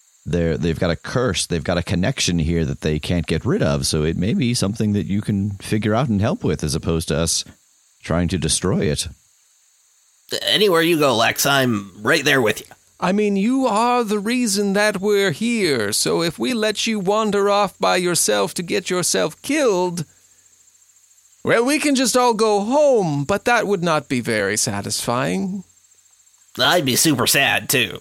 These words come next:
Speaker 3: That, too. Very sad because we have become so dear to each other.
Speaker 1: Oh, that reminds me.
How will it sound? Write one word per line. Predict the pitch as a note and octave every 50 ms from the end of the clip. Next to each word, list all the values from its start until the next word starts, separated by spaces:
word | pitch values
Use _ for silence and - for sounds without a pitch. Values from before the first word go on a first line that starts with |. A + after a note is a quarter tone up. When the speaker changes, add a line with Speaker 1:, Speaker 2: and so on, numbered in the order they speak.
| - -
Speaker 3:
That, | F#3 G3 F#3 F3+ - - -
too. | - E3+ E3+ D#3+ C#3 B2 A2+ G#2+
Very | G#2 - D3+ F3+ F3 D#3+ C#3+
sad | - - - C#3 B2+ A#2 G#2+ G#2 A2 - -
because | - B2 - - C3 A#2+ A#2 B2+
we | B2+ B2+
have | B2 A#2+ - _
become | - C3 - - C3+ C3 B2+
so | A#2+ - - B2+ B2+
dear | A#2+ B2 B2 B2+ C#3 C#3+ B2
to | - B2 - G2+
each | F#2+ - -
other. | - - - - - - _ _ _ _ _ _ _ _ _ _ _ _ _ _ _ _ _ _ _ _ _ _
Speaker 1:
Oh, | - A#2
that | A2+ E3+ D#4 -
reminds | A#2 G#2 A2+ C#3+ E3 D#3 - F#2+
me. | F#2+ F2+ F2 F2 F2 D#2+